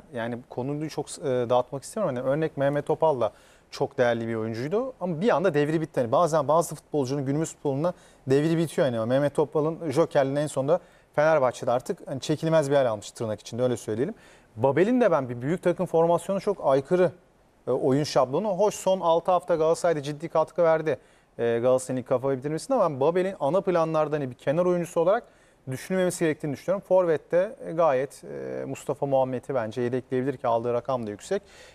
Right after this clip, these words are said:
Benim kabul edemediğim husus, hocama katılıyorum. Üçlü de oynasak, dörtlü de oynasak bir şey değişmez ama hocam şunu kabul etmiyorum ben. Bir takım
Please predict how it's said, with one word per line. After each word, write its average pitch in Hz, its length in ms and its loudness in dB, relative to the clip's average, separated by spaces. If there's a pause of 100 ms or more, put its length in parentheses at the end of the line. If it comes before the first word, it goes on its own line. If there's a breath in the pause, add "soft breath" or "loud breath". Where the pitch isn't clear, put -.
(120 loud breath)
Benim 151 420 -2
kabul 147 260 -2
edemediğim 160 480 0
husus, 185 280 -10
hocama 147 320 0
katılıyorum. 151 640 0
Üçlü 120 280 -10
de 170 40 0
oynasak, 135 420 -4
dörtlü 123 260 -4
de 165 40 -2
oynasak 147 380 -4 (380 loud breath)
bir 117 80 -4
şey 139 240 0
değişmez 139 300 0
ama 143 120 -2
hocam 131 360 -2
şunu - 200 -10
kabul 131 240 -2
etmiyorum 107 460 -4
ben. 143 100 -6 (440 loud breath)
Bir 127 160 -2
takım 131 340 -2